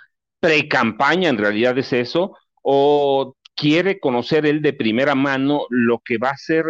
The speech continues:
el Consejo Nacional de Morena y quiere meterse de lleno a la encuesta. Ah, Marcelo ya no tiene más tiempo, ¿eh?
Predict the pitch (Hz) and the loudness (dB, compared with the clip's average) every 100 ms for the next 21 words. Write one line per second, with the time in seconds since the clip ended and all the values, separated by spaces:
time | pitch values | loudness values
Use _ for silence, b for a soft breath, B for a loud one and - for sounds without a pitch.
0 | 117 113 - 113 104 156 147 160 135 110 | -2 -4 -4 -6 -4 -8 -6 -4 -4 -4
1 | - 120 135 143 143 151 151 151 160 b | -6 -4 -2 -2 0 2 0 -2 -6 b
2 | b - 120 - 131 123 165 143 117 107 | b -2 -2 0 -2 0 0 -2 -2 -4
3 | 151 147 110 101 107 117 120 117 - 196 | -4 -2 -2 -2 -2 -2 0 -2 0 -2
4 | 175 - 101 - b b _ _ - 123 | -2 -6 -8 -8 b b _ _ -2 0
5 | 113 - _ - 143 135 196 202 180 180 | 0 -12 _ -2 -2 0 -2 0 0 -2
6 | 165 160 151 127 - 113 95 95 98 160 | -2 -2 0 -2 -4 -4 -4 -2 -2 -2